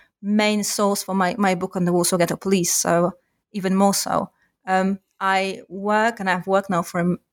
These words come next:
quite a few years, as, uh, the head of full publication of the Ringham Archive. Uh, so the aim is to publish the entire Ringham Archive in, uh, first Polish, it's already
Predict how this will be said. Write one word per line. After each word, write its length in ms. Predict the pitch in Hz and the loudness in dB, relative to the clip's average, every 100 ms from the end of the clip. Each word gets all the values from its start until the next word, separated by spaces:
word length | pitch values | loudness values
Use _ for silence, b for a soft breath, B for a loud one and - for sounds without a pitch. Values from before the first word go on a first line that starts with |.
| _ | _
quite 200 | 202 208 | 0 0
a 40 | |
few 140 | 202 | -2
years, 400 | 185 202 202 190 | -2 2 2 -2
as, 260 | 180 180 175 | -4 -4 0
uh, 180 | 175 170 | 0 2
the 100 | 185 | 0
head 180 | 165 196 | 0 0
of 140 | 196 | 0
full 160 | - 208 | 0 -2
publication 520 | 208 185 180 170 - | -2 -6 -4 -2 0
of 60 | 180 | 2
the 60 | |
Ringham 260 | 180 180 185 | 2 2 2
Archive. 540 | 180 196 233 302 - _ b b b b | 0 0 -4 -4 -4 _ b b b b
Uh, 180 | 185 175 | 0 0
so 440 | - 196 180 - - _ - | 0 0 0 -4 -18 _ -18
the 220 | 185 202 | -6 -4
aim 300 | - 196 220 | 0 2 2
is 160 | 190 - | 0 -6
to 80 | - | -10
publish 680 | - 226 202 196 180 - - | -2 0 2 2 2 -2 0
the 100 | 202 | 0
entire 640 | 190 190 202 190 185 196 - _ _ | 0 0 0 2 2 0 -8 _ _
Ringham 400 | 185 190 180 180 | -4 0 2 2
Archive 560 | 170 - - 190 - - _ _ _ | 0 -2 -4 -4 -4 -14 _ _ _
in, 260 | 196 190 185 | -2 0 0
uh, 320 | 180 170 202 - _ | 2 0 -2 -10 _
first 340 | - 190 - | 0 0 0
Polish, 500 | - 226 247 285 285 | -2 0 0 -2 -4
it's 140 | - - | -8 0
already 240 | 185 175 | 2 0